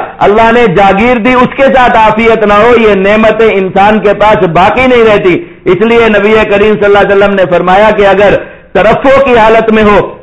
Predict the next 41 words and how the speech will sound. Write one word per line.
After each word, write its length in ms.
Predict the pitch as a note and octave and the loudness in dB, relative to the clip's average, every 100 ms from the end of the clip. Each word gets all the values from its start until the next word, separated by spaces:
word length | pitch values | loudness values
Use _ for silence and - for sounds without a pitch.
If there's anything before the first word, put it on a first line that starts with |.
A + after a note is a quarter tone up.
| - | -4
اگر 280 | F3+ A3 G3 | 0 0 2
آسانی 560 | F#3 F#3 G#3 G3+ A#3 A#3 | 2 0 0 0 2 2
اور 180 | A3+ | 2
آسائش 460 | G#3+ F#3+ G3 A3 B3 - | 2 0 2 0 0 -2
کی 100 | A3 | 0
حالت 320 | G3+ G#3 G#3 | 2 2 0
میں 120 | G3+ A3 | 0 2
ہو 340 | B3+ A3+ - - - | 2 0 -2 -8 -2
تو 180 | F#3 | 0
بکثرت 640 | D3+ F3+ G#3 A#3+ D4 D4 B3 | 0 -2 0 0 0 0 0
اللہ 300 | B3 B3 A#3+ | 0 2 0
رب 200 | A#3 G3+ | 0 0
العزت 520 | G#3+ G#3 G#3+ G#3+ A#3 | 0 2 0 0 0
سے 60 | A3 | 2
عافیت 520 | G3 A#3 C#4 C#4+ A3+ | 2 0 0 0 0
مانگا 320 | A3+ A3 G#3+ G3+ | 0 0 0 2
کرو، 140 | G3+ | 0
اس 240 | G3 G3+ G#3+ | 0 0 0
لیے 200 | A3 A3 | 0 0
کہ 160 | G3+ | 0
تم 300 | G3 G3 F3 | -2 -2 -2
سب 260 | E3+ B3 A#3 | -2 0 2
عافیت 540 | G3 G3 G#3 G3 E3 | 2 0 0 -2 0
کے 160 | G#3 F#3+ | -2 0
محتاج 500 | F3 D#3+ F#3 A3 G#3 | -2 0 0 2 2
ہو، 160 | A3+ F3 - - - | 2 0 -6 -10 -2
تم 160 | G#3 | -2
سب 300 | G3+ B3+ B3+ | 0 0 0
عافیت 540 | A#3 A3 A3 A3+ A3 A3+ | 0 0 0 -2 -2 0
کے 120 | A3 | 0
محتاج 520 | G3+ F#3 G3+ G#3 G3 | 0 -2 0 0 2
ہو 100 | G3+ F#3+ | 0 0
کہ 120 | G3+ | 0
اللہ 260 | G3 G3+ G3 | 2 0 0
کی 80 | F#3 | 0
طرف 360 | F#3+ F#3+ F3+ | 0 -2 0
سے 80 | F#3+ | 0
ہر 180 | F3 G3+ | 2 2
وقت 280 | G3+ F#3 F3+ | 0 0 0
عافیت 480 | F3+ F#3 G#3 G3+ | 0 0 0 -2
کا 80 | - | 0